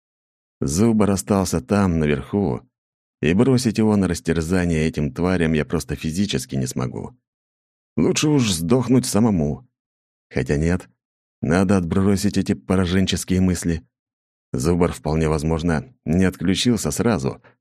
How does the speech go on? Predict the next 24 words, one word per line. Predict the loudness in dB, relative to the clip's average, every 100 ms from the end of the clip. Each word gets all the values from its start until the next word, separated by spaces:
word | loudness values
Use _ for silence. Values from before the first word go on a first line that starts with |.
| _
и | -2
уже | 0 2 -2
активировал | -2 -6 -2 2 2 2 0
перенос | 0 2 2 0
назад | -2 0 -2 0
в |
наше | -2 -2 -2
время. | 0 2 0 -6 -14 _ _ _ _ _ _
Теперь | -6 0 2 2
лежит | 2 2 2 0 0 0
там, | 2 4 4 2 0
истекая | -2 -8 -2 2 2
кровью. | 0 -6 -2 0 0 0 -2 -6 _ _ _ _ _ _
Но | -2 0
пока | -2 0
я | 0 2
не | 0
удостоверюсь | -2 -4 -2 0 0 0
в | -2
этом, | -2 -4 -6 _
отсюда | -4 -2 -2 -2 0
никуда | 0 0 0
не | 0
уйду. | -2 -4 -6